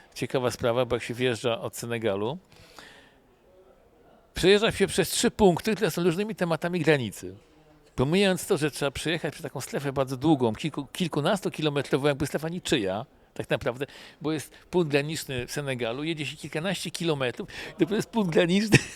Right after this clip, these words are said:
<laughs> Gwinei. I wydaje się, że już jest wszystko. Czyli przestemplowali? Nie. Jedzie się do następnego punktu, gdzie się o-, o-, ogarnia tematy,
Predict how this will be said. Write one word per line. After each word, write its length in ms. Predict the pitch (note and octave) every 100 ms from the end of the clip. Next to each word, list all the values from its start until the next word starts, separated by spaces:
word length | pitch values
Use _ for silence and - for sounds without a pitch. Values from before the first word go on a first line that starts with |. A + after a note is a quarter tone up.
| -
<laughs> 200 | - A3
Gwinei. 640 | F#3+ C#4 B3+ D#3+ G#2+ F#2+ - - - - - - - - -
I 60 | D#3
wydaje 340 | F3 F#3 B3
się, 100 | C4
że 60 | C4
już 160 | B3+
jest 140 | D#4 -
wszystko. 480 | G#3+ - G2 F2 - -
Czyli 200 | - D#4
przestemplowali? 760 | - F3 - E3 D3+ A#2 C#3 E3
Nie. 320 | F#3+ A3 A2+
Jedzie 260 | G2 C#3+ F3+
się 120 | E3
do 120 | D#3
następnego 540 | D#3+ D3 F#3+ - F#3 D#3+
punktu, 580 | - C3 - B2+ C#3 - _ _ - - -
gdzie 260 | G#2 F3
się 160 | D#3+ F3
o-, 180 | C#3+ -
o-, 480 | D3+ C3+ C3 C3
ogarnia 420 | - C3 D3+ F3 E3
tematy, 540 | C#3+ B2+ C#3+ - D#3